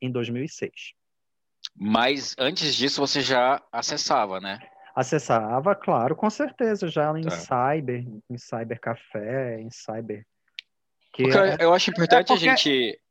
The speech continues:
Speaker 1: Era porque, como eu te falei, né? Como eu tinha, já começou a fase de fazer trabalhos da faculdade, então eu te-, precisava fazer muita pesquisa. Como não
Speaker 2: Sim,
Speaker 1: tinha
Speaker 2: sim.
Speaker 1: internet em casa, aí eu
Speaker 2: É porque
Speaker 1: começava
Speaker 2: é importante a gente, importante a gente contextualizar as pessoas aqui,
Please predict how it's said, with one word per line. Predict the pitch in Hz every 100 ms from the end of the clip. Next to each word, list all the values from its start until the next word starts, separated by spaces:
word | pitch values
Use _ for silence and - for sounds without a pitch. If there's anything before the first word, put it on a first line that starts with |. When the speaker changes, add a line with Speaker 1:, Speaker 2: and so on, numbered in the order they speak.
| _ -
Speaker 1:
Era | 262 247
porque, | - 214 247
como | 233 214
eu | 220
te | -
falei, | 247 240 196
né? | 170
Como | - 202 220
eu |
tinha, | - 208 190 147
já | 139 139
começou | - 160 147 202
a | 214
fase | - 185 165
de | 151
fazer | 156 143
trabalhos | 147 139 120 117 151 180 143 123
da | 113
faculdade, | 117 113 120 110 139 156
então | 151
eu | 151
te-, | -
precisava | - 147 156 151
fazer | 160 151
muita | 156 170
pesquisa. | 226 - 226 127 117 - -
Como | - 120
não | -
Speaker 2:
Sim, | -
Speaker 1:
tinha | 143
Speaker 2:
sim. | 143
Speaker 1:
internet | 139 139 139 160
em |
casa, | 160 156 147 175 202 - _ _ _ _ _ -
aí | 151 156 160 156
eu | 175 180
Speaker 2:
É | 117
porque | 185 165
Speaker 1:
começava | 190 98 110
Speaker 2:
é |
importante | 143 160 151 165 208
a |
gente, | 170 170 156 165 147 135 113 -
importante | 113 117 175 180
a |
gente | 151 143 -
contextualizar | 131 123 127 110 107
as | -
pessoas | 101 - 101 92
aqui, | 90 - 139 104